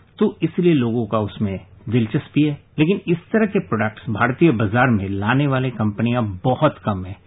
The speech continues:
हम अगर उनका आदमशुमारी करें तो अब देखेंगे कि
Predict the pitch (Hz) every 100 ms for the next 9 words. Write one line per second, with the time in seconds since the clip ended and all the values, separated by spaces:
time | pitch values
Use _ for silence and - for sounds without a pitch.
0 | - - - 123 120 113 120 117 107 120
1 | 101 - - 117 110 113 110 113 110 117
2 | 135 - 127 113 120 147 170 220 -